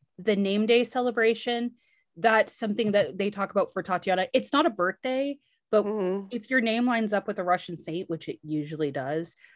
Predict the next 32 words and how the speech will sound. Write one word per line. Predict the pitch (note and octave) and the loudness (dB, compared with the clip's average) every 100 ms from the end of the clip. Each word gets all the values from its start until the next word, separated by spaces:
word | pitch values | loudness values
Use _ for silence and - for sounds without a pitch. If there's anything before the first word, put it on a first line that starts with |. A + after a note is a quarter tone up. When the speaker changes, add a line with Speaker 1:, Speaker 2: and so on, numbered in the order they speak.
| _ - | _ 0
Speaker 1:
um, | F3+ E3 - | 0 0 -4
Speaker 2:
It | F3 | -2
Speaker 1:
you | G3 A#3+ | 2 2
Speaker 2:
do. | |
Speaker 1:
celebrate | G#3+ A3 A3 G#3 F#3 E3+ - | 2 4 6 6 2 0 -6
that | E3 | -2
name | A#3+ G3+ | 0 0
day. | D3+ A#2+ D#2 _ | -4 -10 -16 _
So | - - F#3+ F3+ F3 F3 _ _ - | -10 -2 0 2 0 -4 _ _ -6
it, | |
when | F#3+ G3 | 2 2
it's | - | 2
Speaker 2:
Yes. | - - _ F3 | -4 -14 _ -6
Speaker 1:
the | F#3 E3+ - | -4 -4 -10
s-, | - - D3 _ | -20 -20 -20 _
Feast | G#3 F#3+ - | -6 -6 -6
of | |
Tatiana | - E3+ - E3+ E3 | -4 -4 -2 -2 -2
or | D3 | -4
whatever, | D3 D3 D3+ | -6 -6 -6
you | D3 | -6
do | C#3+ D3+ | -6 -6
that. | D#3+ B2+ - _ - | -6 -8 -18 _ -6
And | G3+ | -4
you | G#3+ | 0
celebrate | C4+ A#3+ A#3 | 2 4 4
it | - | 2
separately | - F#3 A3 G#3 | -2 -2 -2 -2
from | G#3 E3 | -4 -6
birthdays. | D#3 E3+ F#3+ G#3+ A#3+ A#3+ - _ _ _ - | -4 -4 -2 -2 -2 -6 -18 _ _ _ -6
Um, | F3+ D#3 | -4 2
Speaker 2:
Yes. | F#3 D3 - - | 4 4 0 -18